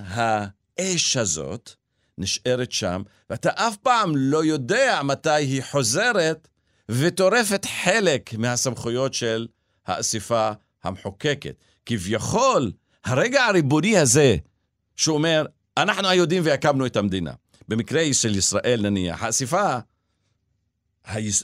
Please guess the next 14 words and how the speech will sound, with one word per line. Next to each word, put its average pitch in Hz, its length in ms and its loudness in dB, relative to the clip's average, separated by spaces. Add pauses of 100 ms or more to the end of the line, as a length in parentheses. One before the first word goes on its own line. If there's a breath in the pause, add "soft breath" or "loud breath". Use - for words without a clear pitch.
רגע 196 240 2
היסוד 165 400 2
הוא 135 180 2
רגע 139 200 2
יהודי. 101 480 -2 (720)
אבל 92 200 -8
מה 110 140 -2
לעשות? 170 500 -4
המדינה 104 420 -2
הזאת 107 300 -2
יש 110 180 -6
בה 104 120 0
לא 110 180 0
יהודים 117 580 -2